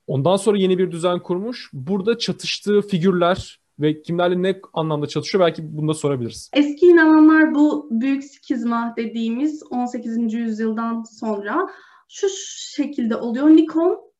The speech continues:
Speaker 2: dediğimiz bir patrik var ve bu, e, reform hareketine girişiyor. Bunun amacı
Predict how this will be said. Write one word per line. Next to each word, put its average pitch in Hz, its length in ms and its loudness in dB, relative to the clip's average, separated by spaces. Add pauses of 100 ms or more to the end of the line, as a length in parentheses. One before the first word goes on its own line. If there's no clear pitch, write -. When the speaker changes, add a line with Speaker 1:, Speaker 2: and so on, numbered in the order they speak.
(240)
Speaker 2:
dediğimiz 254 540 0
bir 294 160 -2
patrik 220 520 -10
var 277 320 -4
ve 254 300 -4
bu, 262 380 -8 (120)
e, 226 40 -6
reform 233 720 -6
hareketine 214 560 -6
girişiyor. 220 520 -8
Bunun 330 300 6
amacı 269 340 -2